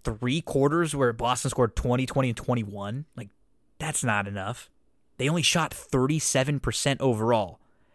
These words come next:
And some of it was, you know, probably, uh, some okay defense from, from Brooklyn, but a lot of it was just Boston missing shots.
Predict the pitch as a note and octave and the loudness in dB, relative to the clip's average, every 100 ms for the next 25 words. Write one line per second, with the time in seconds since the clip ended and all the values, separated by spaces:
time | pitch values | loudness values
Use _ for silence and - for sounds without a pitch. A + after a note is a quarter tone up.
0 | _ _ - F#3 - F#3+ A3+ G3 F3+ E3 | _ _ 2 4 6 8 8 8 8 8
1 | - A#2+ - _ _ _ - A#3 D#3+ - | 4 4 -6 _ _ _ 0 2 2 2
2 | F3 E3+ C3+ C3 C3 - D3 C#3 C3 C#3 | 4 6 4 0 -2 0 2 4 4 4
3 | A#2 A#2 B2 B2 - B2 A2+ G#2 _ B2+ | 2 2 4 2 2 2 0 -2 _ -2
4 | A2 A2 G#2+ B2 C3 C#3 - _ - - | 0 2 2 0 0 -2 -10 _ -8 -2
5 | D3 - _ _ _ - - E3+ E3 D#3 | 0 -2 _ _ _ -8 -4 2 6 6
6 | B2+ B2+ A#2 A2 G#2 G#2+ G#2+ A2+ G#2+ - | 6 4 2 0 2 2 2 0 -2 -2
7 | G2 - G2 F#2+ - | -4 -4 -4 -4 -8